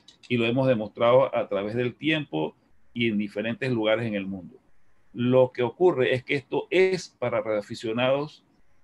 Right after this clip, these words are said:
y no para ser utilizado de manera comercial o de manera profesional.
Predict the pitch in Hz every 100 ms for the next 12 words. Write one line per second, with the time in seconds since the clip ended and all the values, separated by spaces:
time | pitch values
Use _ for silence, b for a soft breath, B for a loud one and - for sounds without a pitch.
0 | - 117 117 120 131 135 139 143 131 110
1 | 127 131 123 120 110 113 117 120 127 131
2 | 127 110 101 101 107 110 117 120 117 117
3 | 107 104 101 - 127 127 131 113 107 101
4 | 101 104 110 120 117 110 - 104 - 98
5 | 120 107 127 143 139 139